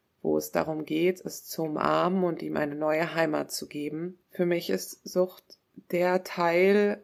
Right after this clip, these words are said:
in mir, der geheilt werden will. Dieses Wort steht sinnbildlich für diesen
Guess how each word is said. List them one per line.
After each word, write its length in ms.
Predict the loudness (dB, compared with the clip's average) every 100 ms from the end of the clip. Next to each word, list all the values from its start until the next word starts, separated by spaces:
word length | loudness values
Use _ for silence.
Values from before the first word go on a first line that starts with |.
| _
in 260 | 0 2
mir, 420 | 4 6 8 8 6
der 260 | 4 4
geheilt 520 | 2 0 2 4 2
werden 380 | 0 0 -2 -4
will. 280 | -4 -2 -4
Dieses 340 | -6 -8 -4
Wort 260 | 2 2 0
steht 260 | -8 -10 -4
sinnbildlich 680 | -4 -2 -4 -6 -10 -12
für 120 | -12 -10
diesen 280 | -8 -10